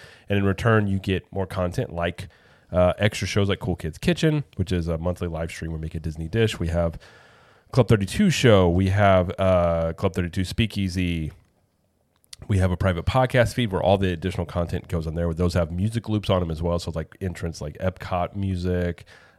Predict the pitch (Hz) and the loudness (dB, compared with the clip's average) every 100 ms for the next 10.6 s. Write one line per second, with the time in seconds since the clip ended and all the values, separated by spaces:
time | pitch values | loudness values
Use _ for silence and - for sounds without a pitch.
0 | - 82 76 73 - 98 - 90 90 92 | -8 -6 -6 -2 2 2 2 -2 -2 2
1 | 110 101 - 101 95 92 107 - - 98 | 2 2 2 2 2 0 -2 -2 -4 -2
2 | 92 92 90 95 92 95 - - 98 90 | -2 0 0 2 2 0 -4 -14 -8 -4
3 | 85 92 87 87 80 87 101 98 - - | -2 0 -2 -4 -4 0 0 0 -4 -20
4 | - - - - - 107 98 98 98 107 | -20 -20 -20 -12 4 6 6 4 2 2
5 | 92 76 131 113 101 87 85 110 117 110 | 0 2 2 2 2 0 4 6 6 6
6 | 107 104 92 98 95 95 95 92 113 113 | 0 -2 0 0 2 2 0 2 2 4
7 | 160 - 131 120 110 104 - 101 - - | 2 4 4 4 2 0 0 -4 -4 -8
8 | - 107 120 131 131 135 131 127 123 - | 0 0 2 0 -2 0 0 0 -4 -2
9 | 135 139 - 95 95 87 87 90 - 85 | -2 -2 -4 -2 0 0 -2 -2 -2 -4
10 | 73 76 76 95 104 | -4 -6 -4 -2 -2